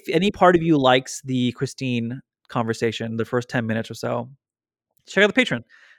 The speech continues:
Uh, check out the Patreon. There is a lot of tiers, uh, very, I think, affordable, I would say, considering,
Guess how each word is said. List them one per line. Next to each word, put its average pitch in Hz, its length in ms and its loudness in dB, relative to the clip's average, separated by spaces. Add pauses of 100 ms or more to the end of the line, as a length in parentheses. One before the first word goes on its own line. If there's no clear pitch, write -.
Uh, 131 200 6
check 170 160 -2
out 185 120 2
the 180 80 0
Patreon. 156 460 2 (300)
There 139 260 6
is 139 140 4
a 131 80 4
lot 135 200 4
of 139 100 0
tiers, 170 500 0
uh, 127 240 2
very, 135 360 4
I 127 120 -2
think, 127 280 -12 (140)
affordable, 185 760 0 (280)
I 147 100 0
would 349 220 2
say, 277 480 -2
considering, 208 440 -2